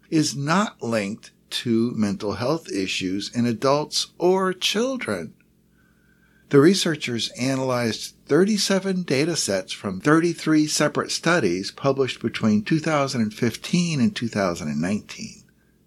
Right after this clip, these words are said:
They found no evidence that screen media contributes to suicidal thoughts or ideas or other negative mental health outcomes.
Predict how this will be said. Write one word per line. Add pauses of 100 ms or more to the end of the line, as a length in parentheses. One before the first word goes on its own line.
They
found
no
evidence
that
screen
media
contributes
to
suicidal
thoughts
or
ideas (280)
or
other
negative
mental
health
outcomes.